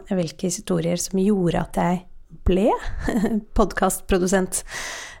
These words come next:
Og da må jeg egentlig tilbake til studietida hvor jeg, eh, skulle skrive bacheloroppgave.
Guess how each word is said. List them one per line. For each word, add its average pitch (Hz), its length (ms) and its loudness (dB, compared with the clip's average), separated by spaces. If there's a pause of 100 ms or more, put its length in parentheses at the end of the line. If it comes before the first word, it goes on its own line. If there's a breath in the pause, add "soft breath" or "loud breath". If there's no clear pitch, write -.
(240 loud breath)
Og 220 320 4
da 220 80 2
må 208 80 4
jeg 226 140 4
egentlig - 180 -4
tilbake 190 240 0
til 196 320 2
studietida 165 800 0
hvor 196 240 4
jeg, 175 480 4
eh, 170 80 2 (1040)
skulle 185 240 4
skrive 185 240 0
bacheloroppgave. - 720 0